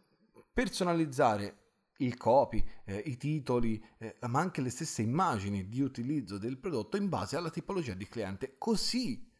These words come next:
saremo in grado di aumentare poi alla fine le possibilità di vendita del nostro prodotto, perché ogni pagina è stata creata appositamente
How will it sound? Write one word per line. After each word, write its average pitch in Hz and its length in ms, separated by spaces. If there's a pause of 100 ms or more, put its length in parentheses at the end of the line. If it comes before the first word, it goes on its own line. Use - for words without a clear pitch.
(340)
saremo 120 380
in 208 100
grado 90 520 (180)
di 147 440
aumentare 185 1000 (100)
poi 120 140
alla 170 180
fine 95 320 (200)
le 180 300
possibilità 196 600
di 160 160
vendita 120 360
del 147 80
nostro 120 260
prodotto, 135 280
perché 113 360
ogni 127 460
pagina 143 540
è 135 80
stata 127 380
creata 151 340
appositamente 156 1160